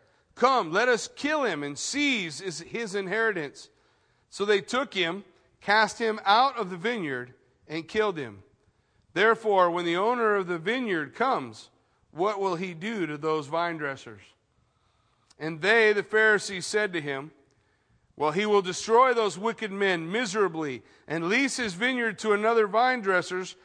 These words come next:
who will render to him the fruit of their season." And Jesus said to them,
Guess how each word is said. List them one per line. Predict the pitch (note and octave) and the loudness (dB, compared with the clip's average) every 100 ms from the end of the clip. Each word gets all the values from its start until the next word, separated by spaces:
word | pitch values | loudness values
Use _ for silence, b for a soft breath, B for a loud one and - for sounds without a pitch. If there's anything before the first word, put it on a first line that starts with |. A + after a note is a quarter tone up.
| b | b
who | - | -4
will | G#3+ G3 | 2 4
render | F#3+ A#3 B3+ B3 | 4 2 0 -4
to | A#3+ A#3 | -4 -4
him | D#3+ F#3 F#3+ | -2 -2 -2
the | F#3 | -6
fruit | D3 - B3 D#3+ D3+ | -10 -8 -4 -4 -6
of | D#3 D3+ | -12 -6
their | D#3+ | -6
season." | D#3 - F3+ C3+ A#2+ G#2 _ _ _ _ _ _ _ | -6 -6 -6 -6 -12 -14 _ _ _ _ _ _ _
And | - A#2+ | -20 -10
Jesus | D3 G3 E3 E3 | -4 -4 -4 -2
said | G#3 A3+ | 0 0
to | F3 | 0
them, | C#3+ B2+ A#2+ | -4 -6 -8